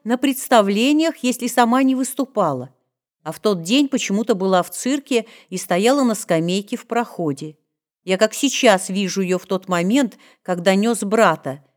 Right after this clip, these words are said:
Она словно ждала. И притом этот незнакомец, который в последнюю минуту хотел передать мне письмо,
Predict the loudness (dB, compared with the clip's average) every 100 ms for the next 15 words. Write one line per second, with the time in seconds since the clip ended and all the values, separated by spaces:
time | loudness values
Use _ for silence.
0 | _ -6 -6 -2 -2 0 0 -2 0 2
1 | 4 2 0 -4 _ _ _ _ _ _
2 | -10 -2 2 4 4 4 0 0 0 0
3 | -2 -2 0 2 2 0 -6 -20 _ -4
4 | 0 2 2 2 0 2 2 2 4 4
5 | 6 6 4 0 -2 -2 0 -2 0 0
6 | 2 2 2 0 0 -2 -2 0 2 0
7 | -4